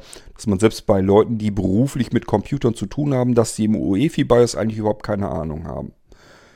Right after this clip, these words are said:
Dass ich denen das immer sagen muss, ja, musst du hier hin, dann musst du dahin, dann guck mal, ob du da eine Funktion findest, die so ähnlich heißt.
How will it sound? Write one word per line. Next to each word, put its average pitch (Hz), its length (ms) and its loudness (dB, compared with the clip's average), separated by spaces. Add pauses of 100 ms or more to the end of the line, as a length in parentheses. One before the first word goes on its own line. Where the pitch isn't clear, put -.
(160)
Dass 92 80 -12
ich 90 80 -12
denen 98 180 -2
das 90 140 -4
immer 95 160 -2
sagen 98 240 0
muss, 98 140 -4
ja, 117 100 2
musst 98 240 -4
du - 20 -4
hier 101 240 0
hin, 101 60 0
dann 90 180 -4
musst 90 160 -10
du 92 60 -10
dahin, 95 300 -2
dann 90 100 -4
guck - 200 -2
mal, 104 120 2
ob 90 240 -2
du 98 100 0
da 101 160 0
eine 107 140 -2
Funktion 98 420 -4
findest, - 300 -2
die 104 40 -2
so 101 120 -2
ähnlich 110 360 0
heißt. - 440 -4